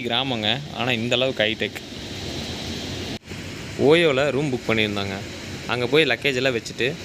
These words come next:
ஊரை சுத்தி பார்க்கலான்னு சொல்லிட்டு வெளியே வந்தாங்க. அங்க கடலோரத்துல இருக்கிற ஃபோர்ட் இதுங்க. இங்க கோவால அதிகமா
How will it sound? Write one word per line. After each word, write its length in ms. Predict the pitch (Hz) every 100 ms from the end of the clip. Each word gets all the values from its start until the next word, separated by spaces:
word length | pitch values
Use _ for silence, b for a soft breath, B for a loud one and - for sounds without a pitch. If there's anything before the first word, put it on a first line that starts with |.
| - - 131
ஊரை 120 | 151 131
சுத்தி 180 | 123 123
பார்க்கலான்னு 360 | 113 110 123 127
சொல்லிட்டு 260 | 110 107 131 104
வெளியே 200 | 110 113
வந்தாங்க. 320 | 104 101 98 104 - - - - - - 113
அங்க 140 | 113 110 107 104 135 -
கடலோரத்துல 540 | 120 143 156 156 151 127
இருக்கிற 220 | 117 120 -
ஃபோர்ட் 260 | 120 113 - - -
இதுங்க. 220 | 110 107 104 - - - - - - -
இங்க 140 | 123 120 107
கோவால 340 | 135 170 165 131 113 - - -
அதிகமா 340 | 117 151 160